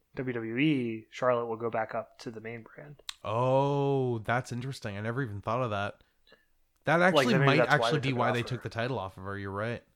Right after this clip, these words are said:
Speaker 1: I think that that's probably more likely, and then Rhea will, maybe Rhea will be main roster bound too. Who knows? I mean, she was certainly ready for that, right?
Speaker 2: Interesting.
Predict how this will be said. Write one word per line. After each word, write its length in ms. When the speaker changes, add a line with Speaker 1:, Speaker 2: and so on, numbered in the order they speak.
Speaker 1:
I 60
think 200
that 80
that's 160
probably 580
more 260
likely, 460
and 100
then 140
Rhea 440
will, 480
maybe 220
Rhea 260
will 180
be 180
main 180
roster 320
bound 240
too. 240
Who 100
knows? 460
I 40
mean, 80
she 160
was 200
certainly 320
ready 280
for 260
that, 280
right? 220
Speaker 2:
Interesting. 600